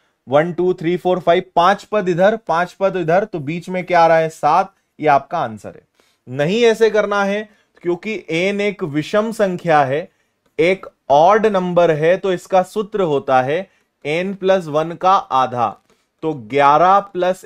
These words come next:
एक का आधा, यानी सिक्स्थ टर्म, छठवां पद आंसर आएगा। एक, दो, तीन, चार, पांच, छह, ये आपका आंसर आ गया। ये मेथड और लॉजिक में आपको मैंने डिफरेंस समझा दिया। बताइए,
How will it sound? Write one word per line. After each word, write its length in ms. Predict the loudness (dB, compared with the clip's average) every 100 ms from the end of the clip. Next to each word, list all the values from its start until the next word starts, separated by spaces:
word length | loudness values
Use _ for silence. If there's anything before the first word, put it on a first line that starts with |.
| -10
एक 300 | -8 -8 -8 -2
का 140 | 0
आधा, 680 | 0 0 -2 -2 -4 -4 -6 _ _ -4
यानी 460 | -2 -2 -4 -8
सिक्स्थ 680 | -10 -14 -12 -12 -14 -8 -6
टर्म, 540 | -2 0 0 0 -10 -18 _ _ _
छठवां 560 | -8 -6 -2 2 4 2 0
पद 180 | 0 2
आंसर 440 | 2 0 -2 -2
आएगा। 420 | 0 0 -2 -4 -6 _ _ _
एक, 320 | -4 -2 -2 -2
दो, 240 | -2 -2
तीन, 360 | -4 -8 -8 -4
चार, 320 | 0 2 0
पांच, 380 | 0 0 -2 -8
छह, 300 | -10 -8 -8 _
ये 380 | -10 -4 -2 2
आपका 340 | 0 -2 -6
आंसर 320 | -8 -8 -10 -10
आ 100 | -10
गया। 240 | -14 -18 _ _ _ _ -8
ये 220 | 0 0
मेथड 540 | 0 -4 -2 -2 -2 -8 _ -4
और 180 | -2
लॉजिक 380 | 0 0 -2 -6
में 100 | -4
आपको 220 | -6 -6
मैंने 220 | -8 -8 -6
डिफरेंस 560 | -8 -4 -4 -6 -12 _
समझा 420 | -6 -4 -4 -4
दिया। 280 | -6 -10 -14 _ _ _ _ _ _ _ _ _ _ _ _ _ _ _ _ _ _ _ _ _ _ -2
बताइए, 560 | 2 4 6 6 4